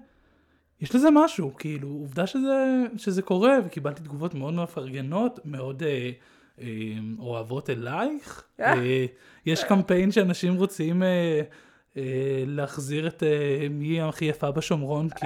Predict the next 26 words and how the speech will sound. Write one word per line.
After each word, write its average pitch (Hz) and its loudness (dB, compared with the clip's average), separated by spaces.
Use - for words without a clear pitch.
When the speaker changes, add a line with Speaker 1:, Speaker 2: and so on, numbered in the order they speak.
Speaker 2:
<laughs> - -2
Speaker 1:
כולם 156 4
יודעים 170 6
שזאת 165 0
רחלי. 143 -2
Speaker 2:
לא, 226 8
אז, 170 2
אה, 175 0
האמת 208 -4
שזה 208 -2
גם 202 -2
באמת, 185 -4
אה, 175 -8
היה 180 -2
שבוע 185 -6
חזק, 185 -8
כל 226 -8
מי 226 -10
ששמע 185 -6
את 185 -12
הפודקאסט - -12
הגיב, 190 -6
ואז 208 0
אמר 208 2
לי, 202 -2
"קל, 269 6